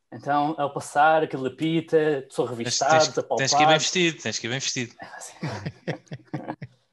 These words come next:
Speaker 1: É, aquilo parece que estamos a sal-, a assaltar o banco e, e estamos só a entrar para fazer qualquer coisa. Mas sim, portanto, ele, ele viu isso e, epá, e a, a, a experiência dele, ele conta isto muito bem,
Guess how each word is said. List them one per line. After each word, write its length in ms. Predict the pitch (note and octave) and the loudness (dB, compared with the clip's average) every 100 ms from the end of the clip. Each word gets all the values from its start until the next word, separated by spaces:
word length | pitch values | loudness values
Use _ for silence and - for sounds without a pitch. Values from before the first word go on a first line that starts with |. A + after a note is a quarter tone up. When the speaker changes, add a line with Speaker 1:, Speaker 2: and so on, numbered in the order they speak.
| _ - | _ -4
Speaker 1:
É, 300 | D3 C#3 D3 | 0 0 0
aquilo 180 | C3+ E3+ | -2 -4
parece 240 | - E3+ F3 | 0 0 2
que 40 | |
estamos 140 | F3+ E3 | 0 2
a 40 | |
sal-, 180 | E3 F3+ | 0 2
a 60 | F#3 | 0
assaltar 400 | F3 F3+ E3+ F3+ | 4 2 4 4
o 80 | G3 | 4
banco 320 | F3+ F3+ C3+ | 4 2 -2
e, 300 | B2+ C3 B2+ | -4 -4 -6
e 20 | |
estamos 300 | B2 C3+ B2+ | -6 -4 -2
só 100 | D3 | 0
a 60 | C#3+ | -2
entrar 340 | C3+ D3+ D#3 | 2 2 2
para 240 | - D#3+ | 2 0
fazer 220 | D3+ C#3+ D3+ | 0 -6 -6
qualquer 220 | - D#3+ | -2 -2
coisa. 300 | C3 A#2+ G2 _ _ - - - _ _ _ | 0 -4 -6 _ _ -20 -20 -20 _ _ _
Mas 120 | - A#2 | -12 -8
sim, 140 | G#2+ | -10
portanto, 320 | G2+ - A#2+ | -6 -4 0
ele, 240 | D#3+ D#3 D#3 | 2 2 4
ele 140 | D3+ | 2
viu 260 | C#3 D3+ C#3+ | 2 0 -2
isso 240 | D3 - | -4 -6
e, 400 | E3+ C#3+ C#3+ - _ _ - | -6 -6 -6 -10 _ _ -20
epá, 160 | - | -10
e 340 | A2+ A2 A2+ - _ | -8 -8 -10 -14 _
a, 80 | C3 | -16
a, 300 | B2 - B2 | -14 -12 -12
a 20 | A#2+ | -12
experiência 520 | - - C3 B2+ A2 | -12 -6 -4 -4 -6
dele, 240 | F#2+ A2 | -4 -4
ele 100 | A2+ | -6
conta 300 | A2 A2+ G#2 | -8 -10 -10
isto 200 | G2 G2 | -12 -12
muito 200 | G2+ G2+ | -12 -8
bem, 280 | G2+ F#2+ A#2 | -6 -6 -8